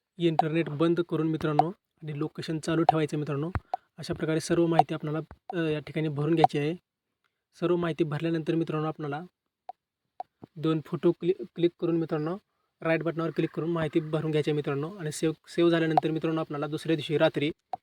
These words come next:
चार नंबरच्या बॉक्सवरती म्हणजेच मित्रांनो, अपलोड या बटनावर क्लिक करायचे मित्रांनो. जेव्हा आपलं इंटरनेट जेव्हा काम करेल तेव्हा. त्यानंतर मित्रांनो, आपल्याला पीक माहिती नोंदवा, अ, पीक माहिती मिळवा हे पाच नंबरच्या ऑप्शनवरती क्लिक करायचं आहे. माहिती प्राप्त झाली आहे असं दाखवलं जाईल मित्रांनो. त्यानंतर आपल्याला ठीक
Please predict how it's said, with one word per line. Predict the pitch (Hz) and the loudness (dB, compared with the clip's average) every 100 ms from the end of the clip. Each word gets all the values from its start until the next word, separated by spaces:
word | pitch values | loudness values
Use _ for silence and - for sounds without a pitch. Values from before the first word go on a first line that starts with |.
| _ _ - | _ _ 0
चार | 170 165 | 0 2
नंबरच्या | 170 160 151 170 170 226 | 0 0 -2 -2 -2 -2
बॉक्सवरती | 156 160 - 160 147 156 | 0 0 0 -2 -2 -2
म्हणजेच | 156 147 143 | -4 -6 -4
मित्रांनो, | 156 151 | -4 -2
अपलोड | 160 165 156 | -2 0 0
या | 156 | -2
बटनावर | 165 151 151 | -4 -4 -6
क्लिक | - 165 | -4 -4
करायचे | - 156 151 | 0 -2 0
मित्रांनो. | 147 139 139 170 | -2 -4 -6 -2
जेव्हा | 156 156 156 - - | 2 2 0 -4 -16
आपलं | 160 156 - _ | -10 -8 -8 _
इंटरनेट | 160 143 147 156 | -8 -6 -6 -4
जेव्हा | 156 160 147 - | -2 -2 -2 -4
काम | 160 | -6
करेल | 151 156 143 | -2 -2 0
तेव्हा. | 156 139 175 - _ _ _ | -2 -2 -4 -10 _ _ _
त्यानंतर | 165 160 165 | -2 0 0
मित्रांनो, | 170 165 156 | 0 0 -2
आपल्याला | 160 156 156 - | -2 -2 -2 -4
पीक | 175 175 | -6 -2
माहिती | 165 151 160 | -2 -2 -2
नोंदवा, | 165 147 151 190 | -2 -4 -4 -4
अ, | 156 - | -4 -2
पीक | 165 170 - | 0 0 -4
माहिती | 170 160 143 165 | -4 -4 -4 -2
मिळवा | 160 165 147 - _ 359 170 | 0 0 0 -4 _ -16 -10
हे | 156 | -6
पाच | 170 165 | -2 -2
नंबरच्या | 160 151 170 | -2 -2 -2
ऑप्शनवरती | 151 156 143 | -2 2 2
क्लिक | - 170 - | 2 -4 0
करायचं | 160 139 | 0 0
आहे. | 160 | -4
माहिती | 202 165 156 175 | -2 0 0 -2
प्राप्त | - - - | -4 -8 -6
झाली | 160 151 | -6 -4
आहे | 156 | -6
असं | 151 | -4
दाखवलं | 151 151 160 | -2 -2 -2
जाईल | 160 | -2
मित्रांनो. | 156 143 147 | -4 -6 -6
त्यानंतर | 151 147 | -6 -4
आपल्याला | 151 151 135 | -4 -6 -2
ठीक | 170 | 4